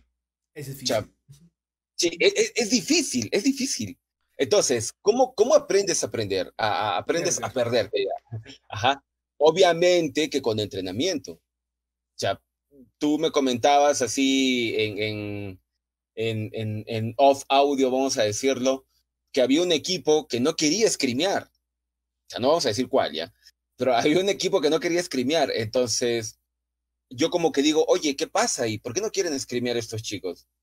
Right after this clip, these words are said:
Speaker 2: O sea, deben de atreverse. Si pierdes, pierdes. No hay, no hay problema. Es parte del proceso. O sea, no se va a acabar el mundo si es que pierdes.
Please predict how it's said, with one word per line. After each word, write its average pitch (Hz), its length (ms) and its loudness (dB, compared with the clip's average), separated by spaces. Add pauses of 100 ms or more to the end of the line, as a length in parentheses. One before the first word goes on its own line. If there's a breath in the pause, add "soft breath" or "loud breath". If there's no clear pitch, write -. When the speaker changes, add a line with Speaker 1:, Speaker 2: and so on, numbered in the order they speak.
(640)
Speaker 2:
O - 20 -12
sea, 113 120 -2
deben 180 260 2
de 202 80 6
atreverse. 123 880 -2
Si - 180 -8
pierdes, 165 480 2
pierdes. 127 580 0
No 117 100 0
hay, 143 120 2
no 139 80 0
hay 147 80 -2
problema. 131 520 0
Es 117 140 -6
parte 151 300 -4
del 117 140 -2
proceso. 101 560 -6
O - 840 -20
sea, 90 100 -10
no 143 120 2
se 214 100 2
va 196 80 6
a - 40 0
acabar 123 280 0
el 117 120 -2
mundo 123 280 -2
si 98 120 -6
es 98 80 -8
que 85 100 -14
pierdes. 92 420 -2